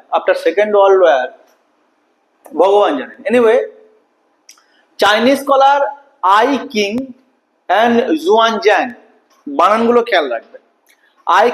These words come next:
কিং এবং জুয়ান জ্যাং। Obviously note that, is there any other name we know of জুয়ান জ্যাং? জুয়ান জ্যাং এর আমরা অন্য কোনো নামে চিনি কিনা, ঠিক আছে, <clears throat> দেখে নেবে। এরা সেভেন্থ সেঞ্চুরিতে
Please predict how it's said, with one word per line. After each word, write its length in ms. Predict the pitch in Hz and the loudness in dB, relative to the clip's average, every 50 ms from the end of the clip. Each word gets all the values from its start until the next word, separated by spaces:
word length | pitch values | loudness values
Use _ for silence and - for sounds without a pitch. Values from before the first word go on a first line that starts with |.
| 233 | -2
কিং 140 | 247 247 240 | -4 -4 -2
এবং 240 | 240 233 226 220 202 | -2 -2 -4 -4 -6
জুয়ান 300 | - 180 196 208 208 208 | -6 -2 -2 0 0 0
জ্যাং। 160 | 208 208 214 | -2 -4 -4
Obviously 540 | 214 214 202 202 - 240 247 233 240 247 247 | -2 -4 -2 0 2 2 2 2 0 -2 -2
note 240 | 220 226 233 233 233 - | -2 -2 -4 -2 -2 -2
that, 120 | 240 240 | -2 -2
is 220 | 294 370 403 381 359 - | -2 -4 -8 -8 -4 -2
there 160 | - 214 214 | 0 0 0
any 240 | 180 190 196 196 214 - - 160 170 175 | 0 -2 -4 -6 -6 -4 -2 0 0 0
other 380 | 175 - 226 240 247 240 233 233 | 2 2 2 2 0 0 -2 -2
name 200 | 247 247 247 233 | -2 -2 -4 -6
we 320 | 233 185 160 160 196 247 262 262 240 | -8 -14 -14 -6 -4 -2 -2 -2 -2
know 180 | 220 220 226 226 214 - | -2 -4 -4 -4 0 0
of 280 | 190 190 175 160 151 - | 0 0 0 -2 -8 -12
জুয়ান 340 | 143 147 160 165 160 156 147 | -6 -2 -2 0 0 -2 -4
জ্যাং? 240 | 135 143 139 135 120 - _ _ _ _ _ _ - | -4 -4 -4 -4 -6 -10 _ _ _ _ _ _ -4
জুয়ান 280 | 147 185 214 220 220 214 | 0 2 2 2 2 0
জ্যাং 140 | 214 214 214 | -2 0 0
এর 60 | 208 | 0
আমরা 200 | 202 196 196 196 | 0 0 0 0
অন্য 360 | 196 180 180 180 180 180 180 | 0 0 -2 -4 -4 -6 -8
কোনো 220 | 170 180 190 185 | -6 -2 -2 0
নামে 300 | 175 165 156 151 160 165 | 0 0 0 0 -2 -2
চিনি 360 | 160 - - 285 277 277 277 262 | -4 -6 -6 -4 -2 -2 -2 -2
কিনা, 580 | - - - 247 247 240 220 196 - - - _ _ _ _ _ _ _ _ _ _ - | -4 -4 -2 0 2 2 0 -2 -4 -8 -16 _ _ _ _ _ _ _ _ _ _ -6
ঠিক 140 | - 151 143 | -2 0 2
আছে, 320 | 156 185 247 294 247 - - - _ _ _ _ _ _ _ _ _ _ _ _ _ _ _ _ _ _ - | 2 2 2 0 -2 -4 -10 -18 _ _ _ _ _ _ _ _ _ _ _ _ _ _ _ _ _ _ -2
<clears throat> 300 | 226 220 220 202 - - | 0 0 0 0 0 0
দেখে 220 | 202 185 180 180 | 0 0 0 0
নেবে। 200 | 151 127 113 - - _ _ _ _ _ - | -2 -2 -4 -6 -10 _ _ _ _ _ -2
এরা 420 | 180 208 226 240 269 285 311 - - - | 2 2 4 4 2 2 0 -2 -4 -10
সেভেন্থ 520 | - - - 220 220 220 269 311 359 - - | -10 -6 -4 -2 0 0 0 0 -2 -4 -6
সেঞ্চুরিতে 800 | 240 220 214 208 - - 202 196 190 - 247 277 - - - | -6 -6 -6 -8 -10 -8 -6 -6 -4 -2 -2 -2 -2 -6 -12